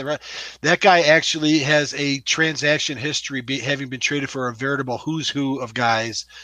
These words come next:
We can get to that later, but, um, I guess I'm not surprised that McElroy was mentioned again.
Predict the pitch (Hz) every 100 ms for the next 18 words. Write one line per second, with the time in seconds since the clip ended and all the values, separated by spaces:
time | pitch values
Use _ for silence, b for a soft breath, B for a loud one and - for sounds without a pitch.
0 | B 131 131 127 120 117 117 107 107 101
1 | 101 110 - _ 123 110 110 - 113 117
2 | 120 117 - - 123 110 - 104 101 107
3 | 104 104 101 - _ _ _ _ _ _
4 | - 110 101 101 104 95 92